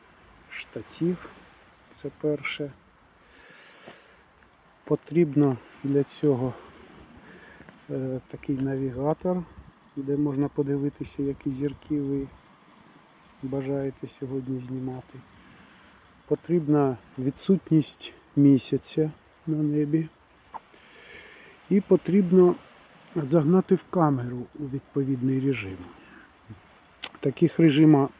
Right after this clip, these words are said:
взагалі три. Три. Перший режим — це, е, чутливість камери по ісо. Потрібно не менше, ніж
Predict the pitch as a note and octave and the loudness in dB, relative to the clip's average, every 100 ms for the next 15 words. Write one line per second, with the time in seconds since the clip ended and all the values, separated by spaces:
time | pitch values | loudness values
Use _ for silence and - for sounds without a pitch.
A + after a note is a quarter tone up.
0 | - C#3 C#3 D3 D3+ - - C#3 F#2+ - | -4 0 2 4 2 0 0 0 -2 -8
1 | - - - D3 G#2 - - - - - | -20 -8 -2 0 -2 -8 -20 -20 -20 -20
2 | - - - - - - - - - - | -20 -20 -20 -20 -20 -20 -20 -20 -20 -20
3 | - - E3 D3+ - D3 C#3 C#3 B2+ C3+ | -2 8 8 8 4 4 4 4 4 2
4 | B2+ B2 - - C3+ B2 - - - - | 2 -2 -6 -4 -4 -6 -12 -20 -20 -20
5 | _ _ - _ _ _ _ _ - - | _ _ -20 _ _ _ _ _ -20 -20
6 | _ - _ _ _ _ _ _ C#3 B2+ | _ -20 _ _ _ _ _ _ -16 -12
7 | B2 A#2+ - - - - - - - - | -12 -14 -16 -20 -20 -20 -20 -20 -20 -6
8 | - F3 F3+ E3 C3 B2+ - - B2+ B2 | -2 0 4 6 6 2 -6 -8 -6 -6
9 | B2 A#2+ - _ - C#3 C#3+ D3+ - - | -6 -8 -12 _ -2 0 0 -4 -6 -4
10 | D3 G2+ - - - - - - - - | -2 -2 -6 -20 -20 -20 -20 -20 -20 -10
11 | C3+ - D#3 E3 D#3 D#3 D3 D3 D3+ D#3 | -6 4 6 8 8 8 8 8 8 8
12 | E3 E3+ D3+ - D#3 C#3+ C3+ C#3 C3+ - | 8 8 4 2 4 4 4 2 2 -2
13 | - | -6